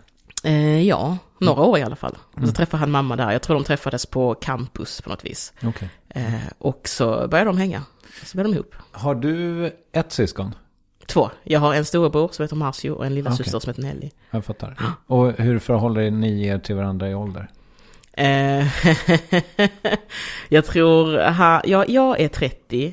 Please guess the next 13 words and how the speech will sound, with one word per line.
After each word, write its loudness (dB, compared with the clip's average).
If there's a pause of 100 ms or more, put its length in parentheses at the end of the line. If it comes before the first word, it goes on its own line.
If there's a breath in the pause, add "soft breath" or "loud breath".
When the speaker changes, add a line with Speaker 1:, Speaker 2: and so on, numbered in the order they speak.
(140)
Speaker 1:
Då 4
kanske 2
han 2
är 0
trettiotre, -4
trettiofyra. -6
Speaker 2:
Ah, -2
okej. -10 (200)
Mm. -2
Speaker 1:
Och 2
min 2
syster -4
är, 0